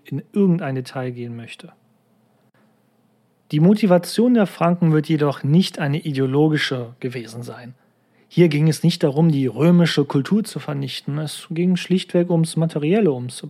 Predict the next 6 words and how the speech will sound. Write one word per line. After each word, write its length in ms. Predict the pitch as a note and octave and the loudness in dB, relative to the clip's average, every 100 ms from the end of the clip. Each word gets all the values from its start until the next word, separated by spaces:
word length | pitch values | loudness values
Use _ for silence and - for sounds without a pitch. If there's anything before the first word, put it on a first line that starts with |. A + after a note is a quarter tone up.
| - | -18
Plündern. 460 | - G#3+ G3+ B2 _ _ _ _ _ _ _ _ _ _ | -4 0 0 -2 _ _ _ _ _ _ _ _ _ _
Plünderung 640 | - - G3+ C4 G3 D#3+ D#3+ | -10 2 6 6 6 4 2
ist 140 | D3 | -2
ein 160 | D3 C3+ | -6 -6
gutes 240 | C#3+ C3 | -6 -6
Stichwort. 640 | - - - - - - | -10 -10 -14 -18 -20 -20